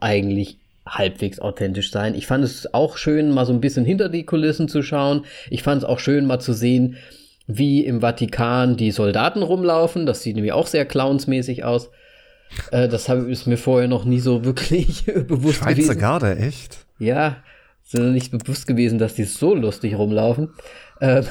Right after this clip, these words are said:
Speaker 1: <laughs> aber wie gesagt, ich, ich nehm's beiden komplett ab, dass sie da, dass sie die zwei Päpste sind und die haben das einfach super schön gemacht und ich fand es auch sehr herzlich,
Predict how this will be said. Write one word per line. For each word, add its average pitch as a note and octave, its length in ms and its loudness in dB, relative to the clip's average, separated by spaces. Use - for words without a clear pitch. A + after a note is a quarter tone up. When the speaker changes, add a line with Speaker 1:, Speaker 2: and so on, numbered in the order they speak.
Speaker 1:
<laughs> - 500 -8
aber D3+ 120 2
wie D#3+ 80 4
gesagt, C3 400 0
ich, - 260 -6
ich C3+ 140 -2
nehm's F3+ 260 0
beiden F3+ 400 0
komplett C#3+ 460 0
ab, D#3+ 220 -2
dass C#3 280 0
sie D#3 160 0
da, D3 260 0
dass C3+ 200 0
sie F#3 140 4
die F3 160 0
zwei - 240 2
Päpste D3+ 400 -2
sind C3+ 340 0
und B2 140 4
die A#2+ 120 4
haben B2+ 100 2
das A#2+ 100 -2
einfach A#2+ 280 -2
super A#2+ 260 -2
schön A#2 200 0
gemacht A#2 440 0
und A#2 160 0
ich A#2+ 100 -4
fand C#3 220 0
es - 100 -2
auch - 160 -2
sehr C3 180 0
herzlich, E3+ 600 0